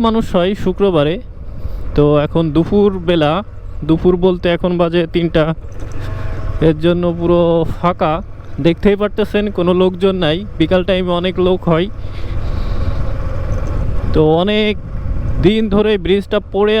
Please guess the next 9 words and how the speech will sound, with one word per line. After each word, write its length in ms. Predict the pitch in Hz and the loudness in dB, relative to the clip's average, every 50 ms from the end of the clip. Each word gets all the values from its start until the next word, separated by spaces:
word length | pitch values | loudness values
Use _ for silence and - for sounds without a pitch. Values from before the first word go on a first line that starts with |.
| 214 | 0
আছে, 260 | 208 - - 175 170 180 196 226 214 - - - - - - - - | 0 -2 -2 -2 0 0 -2 -4 -6 -10 -14 -14 -16 -14 -12 -4 0
কোনো 160 | 170 160 170 160 156 - | 2 2 2 0 2 2
কাজ 180 | 175 175 175 175 - - - | 2 2 2 0 -4 -6 -4
কোনো 120 | 175 165 170 165 | -2 -2 0 -2
কিছুই 240 | 180 175 - 185 180 160 | -2 0 2 2 2 2
হয় 160 | 170 170 170 160 147 | 2 2 2 2 0
না। 60 | 143 160 185 - - - - - - - - - - - - - - - - - - - - - - - - - - - - - - - - - - - - - - - - - - - - - - - - - - - - - - - - - - - - - - - - - - | -2 -2 -4 -8 -12 -14 -12 -10 -6 -4 -4 -2 -2 -4 -4 -4 -4 -4 -4 -4 -4 -4 -6 -6 -6 -4 -4 -4 -4 -4 -6 -6 -6 -6 -6 -6 -6 -4 -4 -4 -4 -6 -6 -6 -6 -6 -6 -8 -8 -6 -6 -6 -6 -6 -8 -8 -8 -6 -6 -6 -8 -6 -6 -8 -8 -8 -8 -2 0
তো 100 | 151 151 151 151 151 151 151 156 156 156 151 - - - - - - - - - - 180 165 135 156 | 2 4 4 4 4 4 2 2 0 -2 -4 -8 -10 -10 -10 -8 -8 -8 -8 -8 -8 -4 0 2 2
এই 80 | 160 | 2